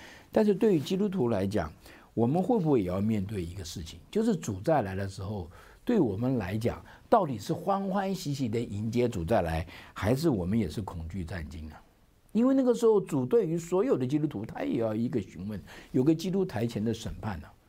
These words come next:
个人按着所行的或善或恶受报，《哥林多后书》里面讲得很清楚啊。我们也要面对。我们虽然不是面对白色大宝座之前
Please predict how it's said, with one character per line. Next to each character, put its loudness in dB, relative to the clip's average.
个 4
人 2
按 0
着 2
所 -4
行 -4
的 2
或 0
善 0
或 0
恶 2
受 0
报， 0
《哥 -2
林 2
多 2
后 0
书》 0
里 0
面 -2
讲 -8
得 -8
很 -10
清 -6
楚 -12
啊。 -20
我 6
们 2
也 4
要 4
面 0
对。 2
我 2
们 2
虽 2
然 2
不 0
是 -2
面 0
对 4
白 -2
色 2
大 4
宝 0
座 2
之 0
前 -2